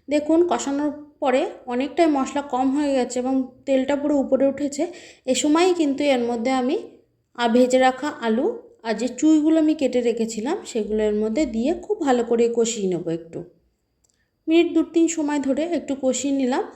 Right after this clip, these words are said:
এই কষানোর সময় কিন্তু অবশ্যই low to medium আঁচে গ্যাসটা রাখবেন।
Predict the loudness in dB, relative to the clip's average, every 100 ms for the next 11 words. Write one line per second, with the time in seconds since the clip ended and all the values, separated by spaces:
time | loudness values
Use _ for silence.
0 | -6 -4 0 0 2 0 2 2 2 2
1 | -2 0 0 0 -2 -2 0 0 0 0
2 | 0 -2 0 -2 -2 -2 -4 -4 -12 -20
3 | _ _ _ _ 2 2 2 2 2 0
4 | 0